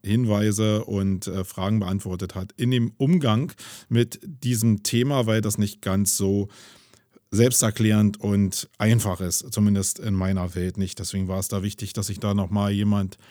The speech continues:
hatte, mit dem ich mich kurz schließen konnte. Und deswegen danke an dich da draußen, lieber Martin. So, jetzt werdet ihr sicherlich denken, was ist jetzt hier dieses Mystery-Thema, was ihr hier,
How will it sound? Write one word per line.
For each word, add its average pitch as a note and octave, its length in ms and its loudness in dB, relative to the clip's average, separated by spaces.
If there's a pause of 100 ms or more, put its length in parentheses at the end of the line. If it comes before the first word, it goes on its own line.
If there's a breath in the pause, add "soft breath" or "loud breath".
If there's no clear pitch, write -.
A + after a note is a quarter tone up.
(260 soft breath)
hatte, C3+ 240 0
mit B2+ 160 2
dem C3 100 2
ich A#2 140 0
mich A2 100 0
kurz F#3+ 240 0
schließen C#3+ 300 0
konnte. C3 340 0
Und A2 160 2
deswegen G#2 360 0 (440 loud breath)
danke G2+ 560 0 (140)
an G2+ 480 -2
dich A2+ 200 2
da G#2 140 2
draußen, F#2+ 380 -2
lieber F#2 180 -2
Martin. F2+ 380 -4 (600)
So, G2 200 -2
jetzt G#2+ 160 0
werdet C3+ 240 0
ihr B2+ 120 2
sicherlich B2 260 2
denken, B2 300 -2
was A2 120 2
ist A#2 140 -2
jetzt D#3+ 160 0
hier G#2+ 140 2
dieses G2 320 0
Mystery-Thema, G#2 800 0
was G2 120 -6
ihr G#2 100 -2
hier, G#2+ 240 2